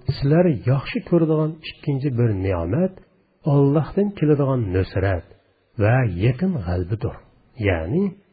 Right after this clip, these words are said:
Мәккәнең фәтих кылынышыдыр. Әй Мөхәммәд, мөэминләргә бу рөшән мәрхәмәт белән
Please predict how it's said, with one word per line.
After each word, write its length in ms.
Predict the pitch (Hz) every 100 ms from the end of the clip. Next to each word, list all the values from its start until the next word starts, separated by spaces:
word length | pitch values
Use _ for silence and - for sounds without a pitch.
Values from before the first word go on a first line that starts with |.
| _
Мәккәнең 640 | 117 135 - 160 165 208 -
фәтих 380 | 135 123 151 -
кылынышыдыр. 560 | 101 73 90 160 95 - - _ _ _ _ _ _ _ _ _ _ _ _ _ _ _ _ _ _ _ _ _ _
Әй 280 | 156 180 185
Мөхәммәд, 680 | 151 135 - 127 110 87 - - _ _ _ _ -
мөэминләргә 840 | 127 139 127 139 120 117 107 101 87 78
бу 200 | 87 123 123
рөшән 460 | 98 110 117 170 185 123
мәрхәмәт 640 | 113 110 - 101 80 110 -
белән 300 | 165 196